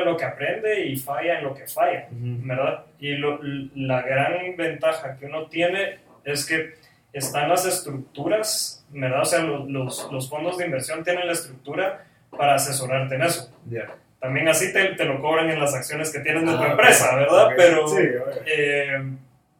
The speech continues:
Speaker 1: eh,
Speaker 2: <laughs>
Speaker 1: pero en general, o sea,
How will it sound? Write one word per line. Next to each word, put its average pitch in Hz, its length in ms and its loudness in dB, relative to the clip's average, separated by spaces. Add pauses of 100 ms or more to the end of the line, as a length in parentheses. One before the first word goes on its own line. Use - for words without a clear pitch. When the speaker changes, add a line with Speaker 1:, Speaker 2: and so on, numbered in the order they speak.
(380)
Speaker 1:
eh, 143 880 -2
Speaker 2:
<laughs> - 40 -16
Speaker 1:
pero 160 220 4
en 156 80 -2
general, 160 760 2
o 143 60 -8
sea, 139 420 0